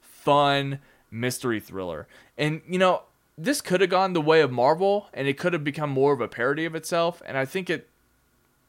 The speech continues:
I think, I, I, you know, I watched Knives Out last night, and I think the tone is spot on.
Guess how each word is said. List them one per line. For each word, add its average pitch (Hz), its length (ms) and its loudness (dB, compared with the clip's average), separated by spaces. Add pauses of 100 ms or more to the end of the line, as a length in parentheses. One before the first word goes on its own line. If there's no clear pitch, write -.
(120)
I 123 120 0
think, 185 320 -4
I, 151 100 6
I, 139 140 4
you 170 160 -2
know, 165 120 6
I 160 40 8
watched 156 280 2
Knives 139 320 0
Out 135 140 4
last 120 240 0
night, 147 140 -2
and 120 100 -4
I 113 60 -2
think 131 220 -8
the 117 60 -6
tone 135 360 -4
is 107 100 -8
spot 127 340 0
on. 127 280 0